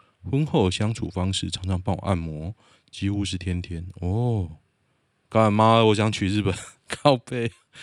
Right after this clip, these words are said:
<laughs> 这太屌了吧！干，他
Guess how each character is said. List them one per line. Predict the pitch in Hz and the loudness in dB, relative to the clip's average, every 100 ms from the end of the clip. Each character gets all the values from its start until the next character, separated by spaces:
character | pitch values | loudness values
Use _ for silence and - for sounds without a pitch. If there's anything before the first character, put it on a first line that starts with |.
| - - | -16 -8
<laughs> | - - - - - - | -8 -8 -20 -20 -12 -2
这 | 214 | 2
太 | 233 208 | 4 4
屌 | - 165 131 135 | 4 4 6 6
了 | 147 | 6
吧！ | 147 143 123 104 85 - _ _ _ _ _ _ _ - | 6 6 4 2 -4 -10 _ _ _ _ _ _ _ -4
干， | 196 | 0
他 | 208 | 0